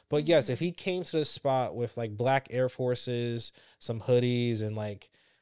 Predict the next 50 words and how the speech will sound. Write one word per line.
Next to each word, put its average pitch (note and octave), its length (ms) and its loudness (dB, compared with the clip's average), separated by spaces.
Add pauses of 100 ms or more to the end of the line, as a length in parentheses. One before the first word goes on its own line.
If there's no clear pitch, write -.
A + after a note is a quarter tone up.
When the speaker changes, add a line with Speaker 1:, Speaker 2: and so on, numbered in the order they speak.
(400)
Speaker 1:
just C3 240 -2
chains C#3+ 440 0
making C3 300 0
a A#2+ 100 2
whole C3 160 0
bunch B2+ 180 -4
of B2+ 80 -4
different A#2 300 -4
noise, C#3 440 4 (280)
then, A#2+ 360 -2 (120)
then A#2+ 400 -2 (180)
again, C3 320 -2
you A#2+ 60 0
s-, - 180 -4 (140)
that C3 200 0
still D3+ 340 0
doesn't C3+ 380 -4
dictate C3 480 -6
that G#2+ 140 -6
he's A#2+ 280 -8
a A2 160 -4
bad G#2+ 380 -2
guy. A2 520 -6 (500)
But F3 140 2
then, F#3+ 320 4
like, D3 360 -2 (260)
okay, C#3+ 280 0
you C3+ 180 0
probably E3 360 0
just C#3 180 -4
have C#3 220 -2
your A2+ 100 0
guard C3+ 400 2
up, A#2+ 260 -2
but B2 180 -2
that, B2+ 360 -2
that, B2+ 140 -2
Speaker 2:
Mm-hmm. - 100 -12
Speaker 1:
but A#2 180 0
that C3+ 260 2
having C#3 260 -6
a C3 40 -4
guard A#2+ 300 -2
doesn't A2+ 220 -4
give A#2 180 -2
you A2 60 -4
excuse A#2 420 -8
to - 140 -8
disrespect A2 580 -6
somebody. - 560 -12